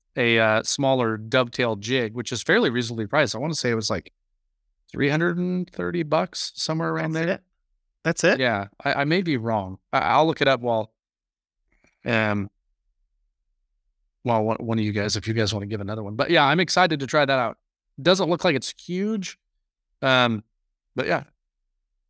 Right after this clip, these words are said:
Speaker 1: U J K dovetail jig. It'll be pretty cool.
Speaker 2: This
Speaker 1: Rodney, do you have another
Speaker 2: episode
Speaker 1: one?
Speaker 2: is brought to you by T S O, U J K, and Grabo.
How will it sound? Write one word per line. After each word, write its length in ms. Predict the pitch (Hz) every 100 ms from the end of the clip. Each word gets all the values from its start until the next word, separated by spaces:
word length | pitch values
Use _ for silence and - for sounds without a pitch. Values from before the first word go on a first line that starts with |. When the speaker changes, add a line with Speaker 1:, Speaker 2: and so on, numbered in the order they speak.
| _ _ _ _ _
Speaker 1:
U 260 | 123 143 170
J 260 | 151 165
K 300 | 151 143 147
dovetail 680 | 131 117 131 127 - 107 98
jig. 460 | 101 - 57 60 - _ _ _ _
It'll 160 | 127 120
be 120 | 113
pretty 200 | 123 113
cool. 260 | 123 107 - _ _ _ _ _ _ _ _ _ _ _ _ _ _ _ _ _ -
Speaker 2:
This 120 | 139
Speaker 1:
Rodney, 180 | 139 139
do 80 | 131
you 60 |
have 80 | 135
another 160 | 175 185
Speaker 2:
episode 80 | 180
Speaker 1:
one? 120 | 175
Speaker 2:
is 120 | 127 - _ _ _
brought 240 | 139 147 -
to 100 | 160
you 140 | 156
by 300 | 156 131 123 123
T 220 | - 156
S 180 | 147 -
O, 140 | 151
U 240 | 151 135 147
J 260 | 147 143
K, 320 | 135 147 156 180
and 300 | 135 139 151
Grabo. 340 | 143 147 147